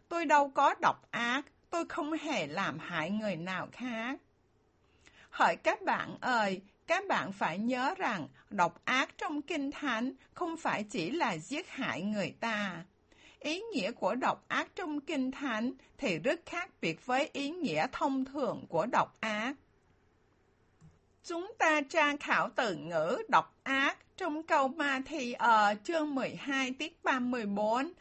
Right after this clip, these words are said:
để hiểu rõ căn cứ theo Kinh Thánh một người độc ác là như thế nào. Nguyên văn Hy Lạp của độc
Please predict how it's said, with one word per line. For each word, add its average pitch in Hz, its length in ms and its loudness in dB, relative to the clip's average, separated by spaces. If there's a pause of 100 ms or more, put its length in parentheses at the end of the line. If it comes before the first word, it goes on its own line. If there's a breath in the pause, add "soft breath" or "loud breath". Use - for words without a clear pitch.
(280 loud breath)
để 214 280 2
hiểu 202 280 -2
rõ 208 480 6 (160)
căn 320 240 -2
cứ 311 240 -2
theo 294 420 -2
Kinh 277 260 0
Thánh 262 460 -4 (240 loud breath)
một 202 220 -2
người 220 200 0
độc 165 400 -2
ác 269 440 -2
là 233 280 2
như 277 240 0
thế 269 360 -4
nào. 240 560 -2 (880 soft breath)
Nguyên 349 300 -4
văn 320 320 0
Hy 320 260 -2
Lạp 180 460 0
của 196 200 -2
độc 196 260 -2